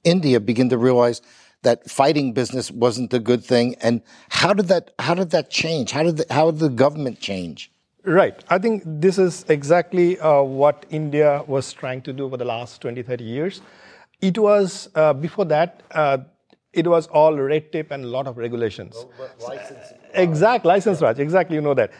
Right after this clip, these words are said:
Speaker 2: So anything you want to get started with your business, you have to probably take, you know, have ten licenses or fifteen licenses. I mean,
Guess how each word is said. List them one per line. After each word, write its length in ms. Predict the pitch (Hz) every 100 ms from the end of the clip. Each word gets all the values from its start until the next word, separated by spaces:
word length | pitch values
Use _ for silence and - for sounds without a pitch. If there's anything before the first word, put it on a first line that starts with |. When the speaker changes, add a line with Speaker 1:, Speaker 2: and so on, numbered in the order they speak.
| -
Speaker 2:
So 440 | - 185 165 165 -
anything 560 | - 190 247 269 233 190
you 80 | 175
want 160 | 180 165
to 120 | 156
get 400 | 143 139 139 _
started 520 | - - 147 143 156
with 100 | 151 143
your 100 | 131
business, 520 | 151 170 175 160 -
you 180 | 156 156
have 140 | 156
to 100 | 156
probably 720 | 139 147 135 131 135 139 139 131
take, 300 | 131 127 - -
you 80 | 131
know, 140 | 107
have 220 | 107 110 -
ten 140 | 254 311
licenses 560 | 226 139 127 101 104
or 100 | 110
fifteen 340 | 107 226 233 254
licenses. 520 | 175 151 123 117 120 135 _ - -
I 60 |
mean, 220 | 190 180